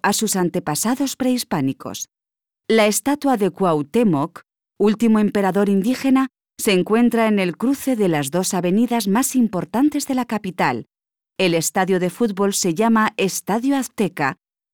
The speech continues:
y la bandera del país lleva un águila y una serpiente.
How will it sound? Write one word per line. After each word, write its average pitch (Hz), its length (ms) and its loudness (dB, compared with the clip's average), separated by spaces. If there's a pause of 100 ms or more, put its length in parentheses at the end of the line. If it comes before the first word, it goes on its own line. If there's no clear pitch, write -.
(260)
y 202 80 -2
la 175 120 2
bandera 156 420 0
del 185 160 -4
país 214 440 -2 (200)
lleva 220 340 0
un 240 260 4
águila 233 640 0
y 170 160 0
una 220 260 0
serpiente. 139 720 -6